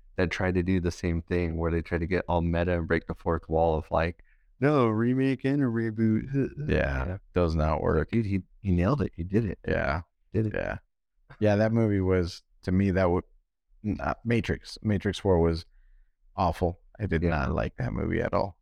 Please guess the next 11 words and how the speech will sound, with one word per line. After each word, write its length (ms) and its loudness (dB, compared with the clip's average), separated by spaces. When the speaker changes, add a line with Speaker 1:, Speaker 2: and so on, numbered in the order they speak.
Speaker 1:
You, 220 0
you 180 0
know, 580 0
it's 280 0
a 60 0
rough 340 2
watch 520 2
when 300 0
even 360 0
I'm 420 -2
like, 480 -4